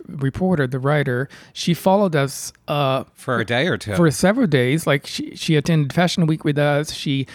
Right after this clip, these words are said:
Speaker 1: was in the cab with us the whole time, taking
Speaker 2: She
Speaker 1: notes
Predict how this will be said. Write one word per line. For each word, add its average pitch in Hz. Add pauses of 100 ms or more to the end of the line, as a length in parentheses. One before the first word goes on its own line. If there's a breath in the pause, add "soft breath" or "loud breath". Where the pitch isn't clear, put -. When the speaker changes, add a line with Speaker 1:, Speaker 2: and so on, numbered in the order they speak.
(120 loud breath)
Speaker 1:
was 143
in 165
the 175
cab 151
with 143
us 139
the 127
whole 139
time, 139
taking 156
Speaker 2:
She 151
Speaker 1:
notes 147